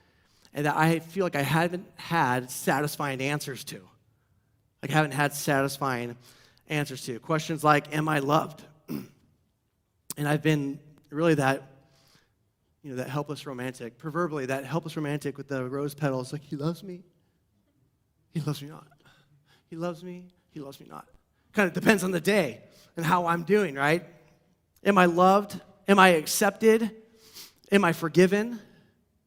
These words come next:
I mean, the list could go on and on and on and on, and you could add to that list as well.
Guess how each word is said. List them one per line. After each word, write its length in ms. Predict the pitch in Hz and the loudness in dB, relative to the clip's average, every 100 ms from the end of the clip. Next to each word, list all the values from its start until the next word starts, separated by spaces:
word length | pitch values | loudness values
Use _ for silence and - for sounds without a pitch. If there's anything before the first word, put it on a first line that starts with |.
| _ | _
I 40 | 208 | -4
mean, 160 | 208 | -4
the 100 | 196 | 0
list 240 | 214 277 - | 2 2 -2
could 120 | 214 | -4
go 100 | 214 | -2
on 180 | 208 214 | -2 0
and 80 | |
on 140 | 208 196 | 0 0
and 80 | 196 | 0
on 140 | 175 | -2
and 120 | 165 | 2
on, 360 | 202 190 139 135 - - | 4 4 2 -8 -20 -14
and 80 | 165 | -6
you 140 | 202 | -4
could 140 | 220 185 | -2 2
add 240 | 165 160 | 4 2
to 80 | 180 | 0
that 120 | 165 | -2
list 220 | 170 160 | -2 -4
as 100 | 160 | -4
well. 380 | 180 196 147 - | 0 2 0 -6